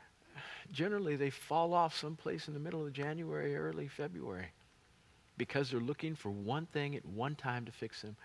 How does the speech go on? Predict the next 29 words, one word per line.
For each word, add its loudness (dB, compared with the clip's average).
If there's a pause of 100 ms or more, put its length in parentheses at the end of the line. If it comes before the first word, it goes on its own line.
(360)
rather 2
than -6
an -6 (100)
everyday 0
experience -4
with -14
God. -8 (880)
I'm 0
begging 2
you, -6 (640)
whatever 4
new 4
looks -2
like 0
to -4
you, -4
take -2
advantage -2
of -2
it -4
and -4
don't -2
stop 0
whatever -4
God -2
wants -2
to -8
start. -2 (4000)
The 0